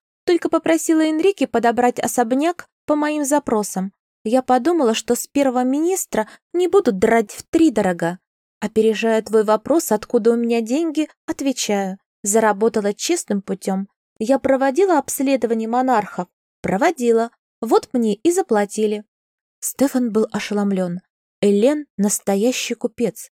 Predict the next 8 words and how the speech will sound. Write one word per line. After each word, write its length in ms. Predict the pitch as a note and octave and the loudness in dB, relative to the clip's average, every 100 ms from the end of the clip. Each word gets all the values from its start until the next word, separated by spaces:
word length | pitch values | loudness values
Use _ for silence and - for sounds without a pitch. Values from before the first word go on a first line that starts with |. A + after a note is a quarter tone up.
| _ - | _ -10
Взяла 440 | F3+ F3+ B3 B3 | -2 4 4 4
плату 400 | A#3+ A#3+ B3 A#3 | 2 2 2 0
с 120 | - | -4
тех, 260 | - C#4 - | -2 0 0
кто 180 | - A#3 | 0 2
никогда 460 | B3 A3 A3 G#3+ | 2 2 2 2
не 120 | C4 | 2
платит, 560 | C4 C4+ C4+ G3 E3+ - | 0 0 0 0 -6 -10